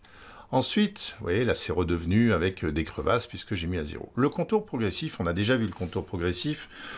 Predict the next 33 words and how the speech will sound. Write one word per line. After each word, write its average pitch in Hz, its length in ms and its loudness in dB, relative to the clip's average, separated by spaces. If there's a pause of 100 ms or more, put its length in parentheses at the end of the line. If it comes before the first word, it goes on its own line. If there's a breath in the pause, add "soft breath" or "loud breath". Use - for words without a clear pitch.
(140 loud breath)
On 98 120 4
a 98 80 6
vu 95 260 0
ça 123 240 4
dans 95 140 0
l'outil 107 340 -2
de 95 80 -2
la 87 140 2
sauce 156 520 2
et 104 60 2
on 87 100 0
peut 156 220 2
sélectionner 120 840 2
en 107 100 0
précisant 139 640 -2
un 120 80 -2
contour 110 380 -4
progressif. 92 640 -4 (360 loud breath)
Bah 104 80 2
là, 156 120 4
c'est - 160 -2
pareil, 95 360 0
vous 113 120 -6
pouvez 95 180 -2
choisir 107 400 -2
un 95 60 -2
contour 117 360 -4
progressif 117 720 -2 (460 loud breath)
et 135 220 6
votre 110 300 0
sélection 117 640 2
va 127 160 2
commencer 110 720 0